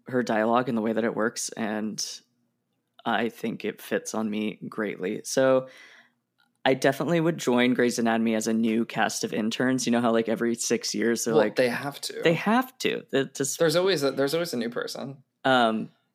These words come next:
Speaker 1: but I <laughs> honestly, this is just coming to me now, so who knows? Um,
Speaker 2: <laughs>
Speaker 1: I truly think that I would be the gay guy who, like, paints his nails so he thinks that he's queer and progressive, but, like, in a six episode arc gets, like, really put in his place.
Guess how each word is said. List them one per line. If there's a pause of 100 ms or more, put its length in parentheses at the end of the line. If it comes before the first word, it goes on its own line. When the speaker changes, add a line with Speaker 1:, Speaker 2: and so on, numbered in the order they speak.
(160)
Speaker 1:
but
I
<laughs>
honestly, (100)
this
is
just (160)
coming
to
me
now,
so
who
knows?
Um, (280)
Speaker 2:
<laughs> (140)
Speaker 1:
I
truly
think
that (380)
I
would
be (800)
the
gay
guy
who,
like, (180)
paints
his
nails
so
he
thinks
that
he's
queer
and
progressive,
but,
like,
in
a
six
episode
arc
gets,
like,
really
put
in
his
place.